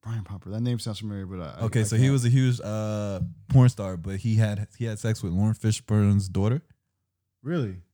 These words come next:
Speaker 2: You never seen that?
Speaker 1: No.
Speaker 2: Oh man.
Speaker 1: A-,
Speaker 2: Okay,
Speaker 1: and
Speaker 2: so
Speaker 1: then,
Speaker 2: we can,
Speaker 1: oh,
Speaker 2: we
Speaker 1: okay,
Speaker 2: can
Speaker 1: so which, which daughter was it? Like, was it the hot one or was it, like, the ugly one?
Speaker 2: Uh,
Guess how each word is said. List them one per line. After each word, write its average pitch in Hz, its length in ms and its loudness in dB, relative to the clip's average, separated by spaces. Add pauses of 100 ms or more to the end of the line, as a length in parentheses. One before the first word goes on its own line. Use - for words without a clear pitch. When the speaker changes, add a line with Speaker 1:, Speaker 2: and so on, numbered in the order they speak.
(320)
Speaker 2:
You 151 140 10
never 196 200 4
seen 226 260 0
that? 240 280 -2
Speaker 1:
No. 147 280 -6 (200)
Speaker 2:
Oh 117 800 2
man. 131 680 4
Speaker 1:
A-, 202 40 6
Speaker 2:
Okay, 214 160 4
Speaker 1:
and 202 80 8
Speaker 2:
so 226 40 8
Speaker 1:
then, 226 100 6
Speaker 2:
we 165 60 2
can, 127 200 0
Speaker 1:
oh, 180 60 6
Speaker 2:
we 185 80 4
Speaker 1:
okay, 156 100 4
Speaker 2:
can 180 60 10
Speaker 1:
so 196 160 6
which, 196 320 8
which 175 300 4
daughter 156 500 6 (100)
was 127 300 8
it? 110 180 4
Like, 120 200 6
was 131 140 8
it 127 80 6
the 107 100 4
hot 127 220 4
one 160 160 6
or 143 80 8
was 123 180 8
it, 123 120 2
like, 113 220 -2
the 92 160 -4
ugly 107 240 0
one? 95 180 -6 (460)
Speaker 2:
Uh, - 60 -16